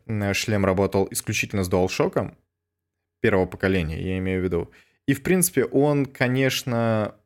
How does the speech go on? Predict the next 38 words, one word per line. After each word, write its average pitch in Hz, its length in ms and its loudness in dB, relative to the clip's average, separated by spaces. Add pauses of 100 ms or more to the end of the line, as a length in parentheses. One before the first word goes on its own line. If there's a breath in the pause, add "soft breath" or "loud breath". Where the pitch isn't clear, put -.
(100)
не 131 180 2
давал 135 280 4
ту 104 100 2
степень 95 340 0
погружения, 107 760 2
которую 98 380 2
дает 98 460 0
тот 101 220 2
же 95 360 2 (300 loud breath)
Valve 98 380 0
Index, 127 420 2
потому 90 260 -4
что - 220 -6
его 98 480 2 (260 loud breath)
контроллеры — 110 600 2
это 92 160 0
что-то 90 640 0
прям 87 240 -2
совершенно 98 500 0
невероятное. 95 720 0
И, 101 60 0
видимо, 107 300 2
к - 80 -4
этому 104 440 0
и 120 180 -4
нужно 104 280 0
стремиться 95 460 -2
всем 95 220 -4
остальным 95 360 -4
студиям, 117 360 0
которые 98 320 -2
делают 95 340 2
V 101 80 0
R-шлемы. 92 560 -2 (300)
Другие 170 340 0
технические 139 580 0
характеристики 123 680 -2
также 101 520 2